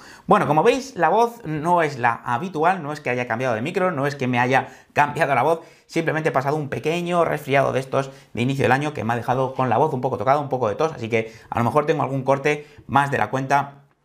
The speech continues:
dentro del podcast. Pero bueno, hoy quería, eh, hablaros de una combinación para mí brutal a la hora de poder hacer,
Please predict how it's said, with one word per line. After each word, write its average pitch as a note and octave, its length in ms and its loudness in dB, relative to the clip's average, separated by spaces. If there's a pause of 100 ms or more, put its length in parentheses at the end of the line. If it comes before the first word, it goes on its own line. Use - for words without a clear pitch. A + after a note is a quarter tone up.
(380)
dentro C3 240 2
del A2 80 2
podcast. G#2 260 -2
Pero E3+ 100 6
bueno, F#3+ 180 4
hoy G3+ 100 2
quería, A#3+ 340 0 (340)
eh, C3+ 380 4
hablaros F3 560 2
de G#2 680 -8
una E3 280 0
combinación C#3+ 680 0
para A#2 180 0
mí C#3+ 260 -4 (120)
brutal C3 340 2
a C#3 60 2
la D3 60 2
hora D3 40 4
de C#3+ 80 0
poder A#2+ 240 -2
hacer, C#3 320 -2